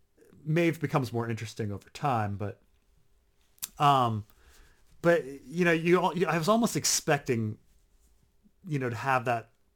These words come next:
to have that switched around and have these hosts be more human than human,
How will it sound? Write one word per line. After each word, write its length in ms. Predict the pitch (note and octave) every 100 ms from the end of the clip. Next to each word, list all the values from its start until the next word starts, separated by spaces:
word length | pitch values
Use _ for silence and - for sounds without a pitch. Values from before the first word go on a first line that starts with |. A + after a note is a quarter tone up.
| _ _ D3
to 60 | -
have 260 | A#2+ D3 B2+
that 280 | A#2+ G#2 -
switched 680 | - - C3+ C3 - -
around 500 | G#2+ G#2 A2+ G#2 G2
and 100 | G2+
have 180 | G#2+ G#2+
these 180 | G#2+ G2+
hosts 500 | - A#2 G#2 - -
be 100 | -
more 220 | G#2 G#2+
human 320 | G#2 A2+ G#2 F#2+
than 80 |
human, 480 | F2+ A2 A2 F#2+ G#2